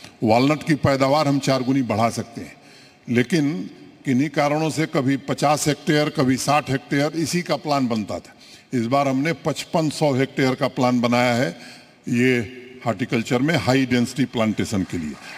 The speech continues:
और मैं कहना चाहता हूं कि चार साल में ये पचपन सौ हेक्टेयर लगा दिया जाएगा। दूसरी बात,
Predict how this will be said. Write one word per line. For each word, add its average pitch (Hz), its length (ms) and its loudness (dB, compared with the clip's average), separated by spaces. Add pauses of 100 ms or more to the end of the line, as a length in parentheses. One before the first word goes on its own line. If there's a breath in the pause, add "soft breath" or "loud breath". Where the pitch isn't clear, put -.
और 123 120 2
मैं 127 140 4
कहना 135 300 4
चाहता 143 320 2
हूं 190 60 0
कि 180 140 0
चार 147 320 4
साल 139 260 2
में 170 120 -2
ये 170 80 0
पचपन 147 400 -2
सौ 135 140 0
हेक्टेयर 151 380 -4
लगा 120 260 0
दिया 104 240 -4
जाएगा। 90 340 -12 (460 loud breath)
दूसरी 131 380 2
बात, 160 300 -2